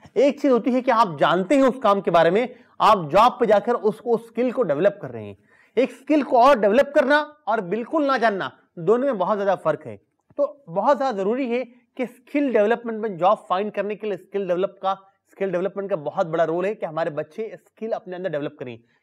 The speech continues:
क्योंकि जब आपके पास एक स्पेसिफिक स्किल होगी तो आप स्पेसिफिक स्किल को, इंडस्ट्री को टारगेट करेंगे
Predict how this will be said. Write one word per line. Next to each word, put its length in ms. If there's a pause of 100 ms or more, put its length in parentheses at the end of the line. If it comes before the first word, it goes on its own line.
(160)
क्योंकि 200
जब 140
आपके 260
पास 280
एक 160
स्पेसिफिक 480
स्किल 240
होगी 260 (460)
तो 40
आप 220
स्पेसिफिक 480
स्किल 320
को, 300 (220)
इंडस्ट्री 400
को 60
टारगेट 300
करेंगे 360